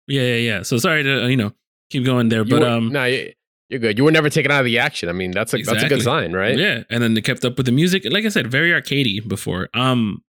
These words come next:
Speaker 1: but yeah, this, this felt like the last chapter. So I was like, "All right, let me see how much I can do with the merchant now." Um, but I
Speaker 2: Yeah.
Speaker 1: was like, but it didn't feel like it was the last time. So I didn't wanna sell anything. I d-, because I knew there were more treasures throughout.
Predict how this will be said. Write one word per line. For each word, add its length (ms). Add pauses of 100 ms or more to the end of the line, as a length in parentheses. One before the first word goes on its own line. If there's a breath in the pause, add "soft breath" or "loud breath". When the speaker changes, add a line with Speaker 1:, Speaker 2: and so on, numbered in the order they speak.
Speaker 1:
but 200
yeah, 200
this, 280
this 260
felt 160
like 140
the 80
last 260
chapter. 460
So 160
I 80
was 160
like, 160
"All 120
right, 220
let 220
me 340
see 160
how 140
much 320
I 100
can 160
do 160
with 160
the 120
merchant 380
now." 440 (420)
Um, 400
but 120
I 40
Speaker 2:
Yeah. 60
Speaker 1:
was 120
like, 140
but 120
it 60
didn't 200
feel 200
like 160
it 60
was 160
the 100
last 340
time. 400
So 380 (600)
I 100
didn't 180
wanna 180
sell 340
anything. 460
I 100
d-, 120
because 260
I 60
knew 140
there 100
were 100
more 160
treasures 460
throughout. 360